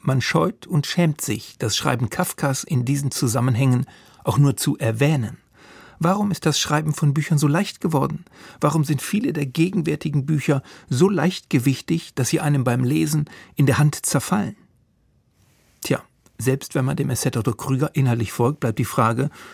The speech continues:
warum sollte nicht jeder schreiben, was er will und so gut er kann, solange es Liebhabern der Höhenkamm-Literatur freisteht, bis ultimo auf dem Goethe-, Mann- und Kafka-Grad zu wandeln?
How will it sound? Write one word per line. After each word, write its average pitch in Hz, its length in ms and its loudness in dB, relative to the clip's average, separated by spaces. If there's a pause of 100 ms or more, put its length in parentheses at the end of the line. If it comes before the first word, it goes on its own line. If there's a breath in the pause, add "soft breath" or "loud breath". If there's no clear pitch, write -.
(380 loud breath)
warum 131 560 0
sollte 131 340 2
nicht 120 160 -2
jeder 120 220 4
schreiben, 120 420 0
was 120 160 0
er 110 140 0
will 156 260 2 (320 loud breath)
und 139 160 6
so 131 100 4
gut 135 140 2
er 117 100 0
kann, 175 320 0 (260)
solange 120 360 2
es 110 140 -2
Liebhabern 127 480 2
der 107 160 -2
Höhenkamm-Literatur 120 920 2
freisteht, 123 680 -2 (460 loud breath)
bis - 160 0
ultimo 156 600 0
auf 143 120 -8
dem 123 200 0
Goethe-, 131 300 2
Mann- 123 240 2
und 120 180 -4
Kafka-Grad 120 680 -6
zu - 180 -6
wandeln? - 360 -8